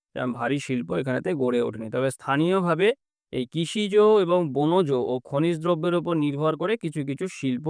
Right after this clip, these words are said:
এখানেতে গড়ে উঠেছে। আচ্ছা, সবশেষে তো দেখো এখানেতে এই যে সাম্প্রতিক অবস্থা, মানে, আহ, বর্তমানেতে এইখানকার যে অঞ্চল যেটা রয়েছে সেটা কি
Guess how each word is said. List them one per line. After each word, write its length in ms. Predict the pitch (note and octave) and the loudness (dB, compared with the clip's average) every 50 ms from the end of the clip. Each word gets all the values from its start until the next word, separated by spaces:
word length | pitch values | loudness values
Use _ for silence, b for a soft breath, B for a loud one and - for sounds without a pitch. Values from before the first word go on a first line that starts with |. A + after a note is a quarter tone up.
| F3 D#3+ | 0 0
এখানেতে 360 | C3 C3+ B2 A#2+ A#2 D3 D#3+ C#3+ | 0 -2 -4 -6 -4 -4 -4 -2
গড়ে 240 | B2 A#2 A#2 A2+ G#2+ | -2 -4 -4 -4 -6
উঠেছে। 380 | A2 G#2+ - A2+ A2 - - - _ _ _ _ _ _ _ _ _ _ _ _ _ _ _ _ _ _ | -8 -10 -12 -14 -16 -16 -20 -20 _ _ _ _ _ _ _ _ _ _ _ _ _ _ _ _ _ _
আচ্ছা, 220 | - G#2+ - D3+ - | -18 -16 -16 -16 -18
সবশেষে 520 | - - - D#3+ E3+ - - G#3 G3+ A3+ A3+ | -10 0 2 2 2 2 0 -2 0 0 2
তো 80 | G3+ G#3 | 0 2
দেখো 220 | F#3+ F3 E3 E3+ F#3+ | 2 2 2 4 2
এখানেতে 420 | F#3 E3+ F3 F3 F3 F3 D#3 D3+ E3+ G3 | 0 0 2 0 0 0 0 2 2 2
এই 120 | F#3 D3+ | 2 2
যে 120 | D3 D3+ D3+ | 0 0 -2
সাম্প্রতিক 680 | - - C#3+ D3 D3+ D3+ D3 F3+ F3+ F3+ G3 G3+ G3 E3 | -2 -2 0 0 0 0 0 -2 -4 0 0 0 0 2
অবস্থা, 480 | D#3 C3+ C3 C3+ D3 C#3+ - - C3+ C3 D3 F3+ - | 2 2 4 2 0 -4 -2 0 2 2 2 0 -2
মানে, 220 | - - B2+ C3 C3 B2+ - - _ _ _ _ _ _ _ _ _ _ - | -6 -6 -2 -2 -2 -2 -4 -6 _ _ _ _ _ _ _ _ _ _ -4
আহ, 160 | B2+ B2+ B2+ B2 | 0 0 0 2
বর্তমানেতে 680 | B2 C3+ C#3 C#3 - F3+ F#3 F3+ F3+ F3+ F3 - F#3+ F#3 F#3 F#3 - | 2 2 0 0 -2 -2 -2 0 0 -2 -2 -2 0 0 0 0 0
এইখানকার 600 | D3+ D3+ D3+ D#3 - E3 D#3+ E3 D#3 E3 E3+ E3 D#3+ C#3+ | 0 0 -2 -2 -2 -2 -2 -2 2 2 2 2 2 2
যে 140 | D#3 D#3 D#3 D#3 D#3 - - | 2 4 4 4 2 0 0
অঞ্চল 380 | - B2+ C3+ C#3 C3+ D#3+ D#3+ D#3+ D#3 | -2 0 0 0 2 2 2 2 2
যেটা 180 | C#3+ C#3 D3+ C#3+ | 2 2 2 2
রয়েছে 280 | B2+ B2+ B2+ B2 D#3+ D#3+ | 4 2 2 2 0 -4
সেটা 200 | D#3 D3+ D#3 D3 | -4 -4 -6 -6
কি 140 | - - | -4 -2